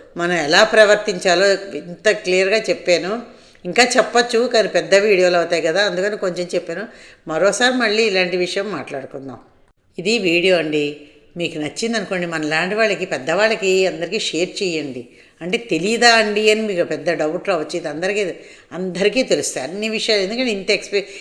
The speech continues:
ఇంత వయసు వచ్చిందంటే ఎంతో జీవితంలో అనుభవంతో పైకి వచ్చిన వాళ్ళం మనందరం.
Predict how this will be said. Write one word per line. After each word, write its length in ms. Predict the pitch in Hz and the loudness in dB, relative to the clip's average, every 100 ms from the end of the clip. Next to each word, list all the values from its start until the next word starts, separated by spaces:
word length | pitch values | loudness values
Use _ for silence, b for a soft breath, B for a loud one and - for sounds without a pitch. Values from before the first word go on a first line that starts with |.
| B | B
ఇంత 160 | 202 202 | 0 4
వయసు 340 | 190 190 214 | 6 4 4
వచ్చిందంటే 420 | 254 254 233 220 240 | 0 0 -2 0 0
ఎంతో 580 | 185 190 - 233 254 | 0 -4 0 4 4
జీవితంలో 480 | 220 202 196 220 220 | 4 2 2 0 -2
అనుభవంతో 520 | 190 165 196 208 220 | -4 0 0 0 -2
పైకి 260 | 220 170 165 | -2 -2 -2
వచ్చిన 220 | 175 170 | -6 -6
వాళ్ళం 220 | 165 151 | -6 -6
మనందరం. 380 | 143 143 131 123 | -8 -12 -12 -16